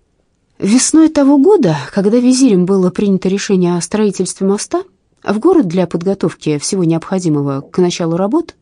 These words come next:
прибыли его люди с охраной. Было их много, с лошадьми, повозками, всевозможным инвентарём и палатками.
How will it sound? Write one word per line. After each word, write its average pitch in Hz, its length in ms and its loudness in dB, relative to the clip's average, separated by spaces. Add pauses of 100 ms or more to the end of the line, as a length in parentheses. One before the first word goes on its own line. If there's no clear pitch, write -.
(220)
прибыли 262 380 2
его 214 200 2
люди 233 400 2
с - 140 -6
охраной. - 540 -8 (360)
Было 262 280 2
их 381 160 -4
много, 226 360 0 (300)
с - 120 -12
лошадьми, 170 500 -2
повозками, 220 680 -6 (140)
всевозможным 151 640 -2
инвентарём 156 640 0 (260)
и 208 180 0
палатками. - 680 -6